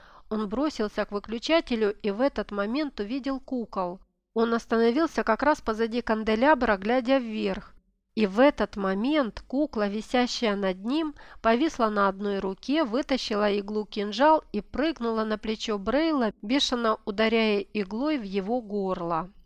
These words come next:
Брейл вскрикнул всего один раз. Крик перешёл в ужасающий хлюпающий звук. И тут я увидел, как канделябр закачался и упал со своего старинного фундамента.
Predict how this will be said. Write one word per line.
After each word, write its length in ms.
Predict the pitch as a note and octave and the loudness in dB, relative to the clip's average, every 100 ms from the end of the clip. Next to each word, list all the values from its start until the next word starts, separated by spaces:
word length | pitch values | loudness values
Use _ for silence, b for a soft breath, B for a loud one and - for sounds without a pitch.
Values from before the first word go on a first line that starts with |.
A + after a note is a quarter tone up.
| _ - | _ -4
Брейл 340 | A3 A#3 A#3+ | 4 6 4
вскрикнул 760 | - - B3+ A3 - F#3 F3 G#3+ - | 0 -2 0 0 -2 -8 -8 -12 -20
всего 360 | - A3+ G3+ G#3 | -4 -2 2 2
один 320 | G3+ G#3+ A3 | 2 0 0
раз. 400 | A3 F#3 F#3+ - - b b | 0 0 -4 -14 -20 b b
Крик 240 | - C4 D4 | -2 -2 0
перешёл 480 | - G#3+ G#3+ - C#4 | -2 0 0 -2 -2
в 60 | A3 | -2
ужасающий 680 | G#3 A3+ - C4 B3 - A3 | -2 -2 2 2 2 -2 -6
хлюпающий 680 | - G#3+ G#3 G#3 G#3+ A#3+ | -4 -6 -4 -4 -4 -6
звук. 460 | A#3 A3 G3+ F3+ - _ _ _ - | -6 -6 -6 -8 -10 _ _ _ -6
И 100 | A3 | -6
тут 340 | - E4 D#4+ | 0 0 0
я 300 | F#3 A#3+ C4 | 0 2 4
увидел, 520 | G#3+ G3+ B3+ C4 G#3 | 2 0 -2 0 -2
как 280 | F#3+ B3+ B3+ | -2 -4 -2
канделябр 680 | A3 G3+ G#3 A3 C4+ A3+ G3+ | -4 -2 0 2 2 0 -6
закачался 840 | G3 G3+ G#3 - D#4+ D#4+ - G#3+ | -4 -4 -4 -2 -2 -2 -2 -2
и 200 | F#3+ - | -2 -4
упал 400 | G#3+ A3 D4+ D#4 | -6 0 2 2
со 140 | - A#3 | 0 -8
своего 360 | G#3+ G3+ A#3 | -2 -2 -2
старинного 680 | C#4 - G3+ A3+ A#3+ A3+ A#3 | -4 0 0 0 -2 -2 -2
фундамента. 960 | - B3+ B3 G#3 F#3+ F#3 F3+ - F#3+ | -4 -8 0 2 2 -2 -8 -8 -10